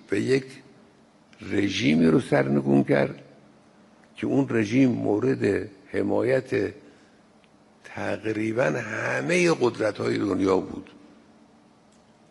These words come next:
یعنی رژیم پهلوی رو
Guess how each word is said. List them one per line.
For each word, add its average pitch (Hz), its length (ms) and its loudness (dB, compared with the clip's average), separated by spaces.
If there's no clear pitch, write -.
یعنی 101 160 -4
رژیم 98 640 0
پهلوی 101 520 -2
رو 139 280 0